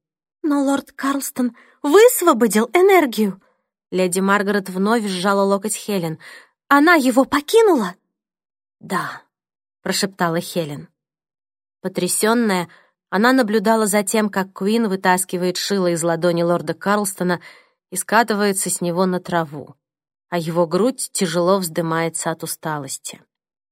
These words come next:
Граф сжал раненую кисть. Остатки энергии Фобоса утекали из его тела в землю. Он повернулся на бок и накрыл поврежденную руку другой. Хаммонд вздохнул.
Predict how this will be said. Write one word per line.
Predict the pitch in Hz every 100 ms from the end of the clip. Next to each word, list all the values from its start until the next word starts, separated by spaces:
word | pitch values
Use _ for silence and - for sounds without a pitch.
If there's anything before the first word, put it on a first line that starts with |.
| _ _ _ -
Граф | 180 202 220 -
сжал | 190 170 185 196
раненую | 190 185 190 190 196
кисть. | 196 170 - - _ _ _ _ -
Остатки | 165 - 180 - 180
энергии | 180 180 165 170
Фобоса | - 208 202 - 180
утекали | 170 175 - 185 180
из | 170
его | 165 165 170
тела | - 175 165
в |
землю. | 160 170 165 160 160 - - _ _
Он | 185 190
повернулся | 196 190 196 196 190 -
на | 185 220
бок | 220 196 - _ _ _ -
и | 190
накрыл | 190 185 208 220
поврежденную | 196 185 175 190 190 190 180
руку | 180 185 170
другой. | 180 175 170 139 - _ _ _ _ _ _
Хаммонд | 202 190 190 190
вздохнул. | 180 175 190 - 170 165 160